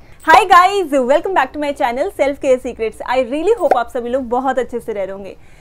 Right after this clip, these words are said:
अगर आप इस चैनल में फर्स्ट टाइम विजिट कर रहे हो तो आप सभी का भी बहुत सारा वेलकम, और अगर आपने चैनल को अभी तक सब्सक्राइब नहीं किया तो सब्सक्राइब कर लीजिए, सब्सक्राइब कर लिया तो बेल आइकन पे जरूर क्लिक कीजिए। Tip number one is head massage।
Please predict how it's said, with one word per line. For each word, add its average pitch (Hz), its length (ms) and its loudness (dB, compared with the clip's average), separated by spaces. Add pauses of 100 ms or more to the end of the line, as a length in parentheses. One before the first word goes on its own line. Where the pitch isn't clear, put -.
(120)
अगर 381 200 2
आप 349 160 2
इस 339 120 -10
चैनल 285 280 -2
में 311 100 -4
फर्स्ट 349 320 -4
टाइम 339 200 -2
विजिट 262 240 -6
कर 254 160 -4
रहे 240 100 -4
हो 247 60 0
तो 262 100 -4
आप 233 140 -6
सभी 277 240 -4
का 392 100 -4
भी 359 60 -4
बहुत 277 220 -6
सारा 269 180 -4
वेलकम, 220 360 -4 (380)
और 311 140 4
अगर 370 180 -2
आपने 330 220 -2
चैनल 285 240 -4
को 294 100 -6
अभी 269 120 -4
तक 311 120 -4
सब्सक्राइब 294 480 -4
नहीं 359 260 -4
किया 330 180 -2
तो 311 140 -6
सब्सक्राइब 269 420 -6
कर 311 140 -6
लीजिए, 294 360 -6
सब्सक्राइब 294 480 -4
कर 330 140 -6
लिया 302 160 -4
तो 302 120 -8
बेल 247 200 -4
आइकन 220 340 -8
पे 254 100 -2
जरूर 220 240 -4
क्लिक 214 200 -12
कीजिए। 196 240 -10 (3000)
Tip 415 240 -2
number 403 360 4
one 214 240 4 (200)
is 330 160 4
head 285 280 -2
massage। 185 380 -10